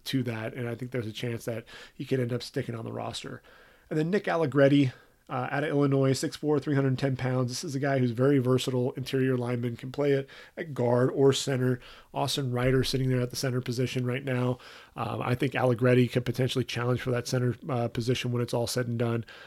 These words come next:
Um, just a guy who can line up all over the, the interior of the line there for the Chiefs. So overall, there are some picks that I liked of the Chiefs, but, you know, Hardman there in round two, uh, waiting for a cornerback until round number six, you know, uh,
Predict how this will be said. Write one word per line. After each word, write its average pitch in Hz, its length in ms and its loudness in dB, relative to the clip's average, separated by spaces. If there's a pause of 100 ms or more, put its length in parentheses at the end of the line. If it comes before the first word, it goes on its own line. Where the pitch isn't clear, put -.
(160)
Um, 117 280 -6
just 117 220 -8
a - 20 -8
guy 120 140 0
who 117 100 0
can 123 160 -6
line 117 200 -4
up 113 100 -6
all 113 160 -2
over 113 340 -2
the, 113 240 -4
the 123 140 -2
interior 113 420 -4
of 107 80 -6
the 107 60 -10
line 110 320 -6
there 107 140 -8
for - 160 -10
the 107 80 -10
Chiefs. - 580 -8
So 117 320 -4 (460)
overall, 170 500 2 (140)
there 151 160 2
are 135 60 2
some 175 280 -2
picks - 540 -6
that 131 100 -6
I 123 80 -2
liked 135 300 -4
of 135 80 -2
the 135 60 -4
Chiefs, 143 420 2
but, 123 380 -2
you 123 140 -4
know, 127 160 -8
Hardman 143 600 0
there 135 160 4
in 131 100 2
round 127 300 2
two, 143 480 6 (360)
uh, 120 240 -8
waiting 135 360 2
for 139 180 -2
a 131 60 0
cornerback 131 680 0
until 127 260 -2
round 127 260 -2
number 123 180 -2
six, - 640 -4
you 127 160 -4
know, 127 120 -4 (120)
uh, 135 120 -6